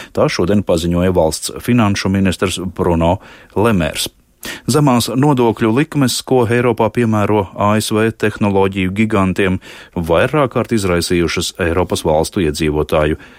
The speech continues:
neapmierinātību. Par laikapstākļiem, kā ziņo Latvijas vides, ģeoloģijas un meteoroloģijas centrs,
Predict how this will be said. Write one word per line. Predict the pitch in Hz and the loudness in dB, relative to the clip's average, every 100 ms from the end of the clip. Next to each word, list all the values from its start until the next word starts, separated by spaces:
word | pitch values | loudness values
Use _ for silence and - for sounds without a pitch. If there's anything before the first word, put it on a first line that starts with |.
| _ | _
neapmierinātību. | - 73 65 78 78 71 73 69 76 73 - - _ _ - - - - - - - 165 | -4 -2 -4 -4 -4 -2 -4 -4 -4 -4 -6 -12 _ _ -18 -16 -16 -20 -20 -20 -4 2
Par | 185 | 4
laikapstākļiem, | 185 226 - 101 - 90 85 85 85 82 78 | 4 4 2 -2 -2 -2 0 0 -2 -2 -4
kā | - 90 90 | 0 2 2
ziņo | 85 85 87 85 | 0 -2 0 0
Latvijas | 82 - 76 73 80 | 0 -2 -4 -2 -4
vides, | 78 82 143 - | -2 -2 -2 -4
ģeoloģijas | 92 78 76 76 76 76 76 80 | -2 0 0 -2 -2 -4 -2 -2
un | 78 | 0
meteoroloģijas | 120 139 123 107 110 - | 0 2 2 2 0 0
centrs, | 123 117 113 - | 0 2 0 -2